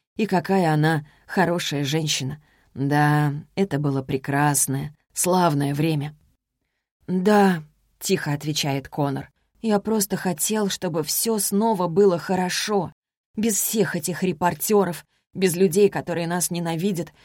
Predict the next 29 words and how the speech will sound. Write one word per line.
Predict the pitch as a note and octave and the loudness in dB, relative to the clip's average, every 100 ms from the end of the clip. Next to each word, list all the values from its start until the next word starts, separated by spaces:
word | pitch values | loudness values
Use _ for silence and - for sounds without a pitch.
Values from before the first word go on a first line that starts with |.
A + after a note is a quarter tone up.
| _ - | _ -10
и | C#3+ | -4
всё | - F3 | -2 0
время | F#3 F3 D#3+ | 0 0 0
выслеживают". | F#3+ - A3 F#3 D#3 C#3 C#3 - _ _ _ _ _ - | 0 2 2 2 0 -6 -8 -18 _ _ _ _ _ -6
"Нормальная | C3 C#3 C#3+ D#3 F3 F#3+ F3 F3+ | 0 0 2 2 4 4 4 2
жизнь", — | E3 F3+ G3+ E3 D3 D3 | 0 4 4 4 0 -6
говорю | D#3+ D#3+ D#3 D3+ | -2 2 2 2
я, | C#3+ C#3+ - _ _ - | 0 -4 -10 _ _ -8
и | F3 | -2
он | D#3 D3+ | 0 0
кивает. | E3 C#3+ C#3+ C3 - _ _ _ _ _ _ _ | -4 -2 -4 -6 -14 _ _ _ _ _ _ _
"Хорошо, | - F3 D#3 - D#3 D#3 D3 - D3 | 2 4 4 2 2 2 0 -4 -8
обещаю | D#3 D#3 - F#3+ F#3 | -2 0 2 4 2
тебе, | - D#3+ D#3 | 0 0 0
что | - D3+ | 0 0
мы | D3+ D#3 | 0 -2
попытаемся | D3+ C#3 - D#3+ F3 E3 D#3+ D3+ | -4 -4 2 4 4 0 0 2
добиться | D3 C#3 F3 - D3 | 2 2 0 0 -2
этого. | C3 C3 A2+ - _ _ _ - | -2 -6 -10 -14 _ _ _ -2
Но | F3+ G3+ | 4 4
скучно | G3 - B3+ D4 C4+ B3+ | 4 2 0 0 0 0
не | F#3+ D3+ | 0 2
будет | E3+ F3+ F3 - | 2 2 0 -2
никогда. | D#3 G#3 G3 F3+ D3+ C3 C3+ C3 - _ _ - | 0 0 2 0 0 2 2 0 -8 _ _ -2
Ты | D#3 | 0
же | D3 | 0
это | C#3 C#3 | -2 -2
понимаешь, | D3 D3+ D3 F3+ F#3+ | -2 0 2 2 0
верно?" | C#3 C#3 D3+ G3+ | -2 0 0 -2